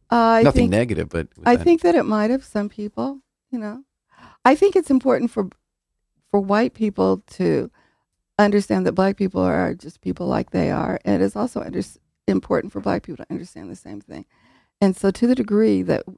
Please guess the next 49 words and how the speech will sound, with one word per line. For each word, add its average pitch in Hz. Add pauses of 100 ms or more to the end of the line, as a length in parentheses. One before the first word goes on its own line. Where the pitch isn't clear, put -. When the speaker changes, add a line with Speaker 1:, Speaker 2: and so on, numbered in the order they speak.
(140)
Speaker 1:
and 277
for, 143
you -
know, -
all 320
of 208
the -
races -
to, - (500)
to 196
get 208
together 196
and 202
to 185
learn 190
that -
we're 208
just -
one 226
humanity. 254 (520)
And, 214
you 220
know, 214
the 208
way 226
that 320
we're 220
set 208
up 311
is 175
that -
we 208
all 214
think 240
that -
we're 214
so 214
radically 202
different. - (560)
But 220
it, 220
it 220
really 277
would 185
make 185 (100)
a, 170 (100)
a 170
difference 185
for 135